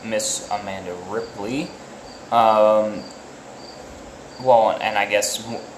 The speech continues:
more specifically, according to, um, the twenty eighteen Education at a Glance report,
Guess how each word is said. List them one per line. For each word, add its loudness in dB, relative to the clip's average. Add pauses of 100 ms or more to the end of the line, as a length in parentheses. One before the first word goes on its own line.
(140)
more 4
specifically, -6 (260)
according -4 (160)
to, -8 (720)
um, 0 (320)
the -8
twenty -2
eighteen -6
Education -2
at 0
a -6
Glance 2
report, -6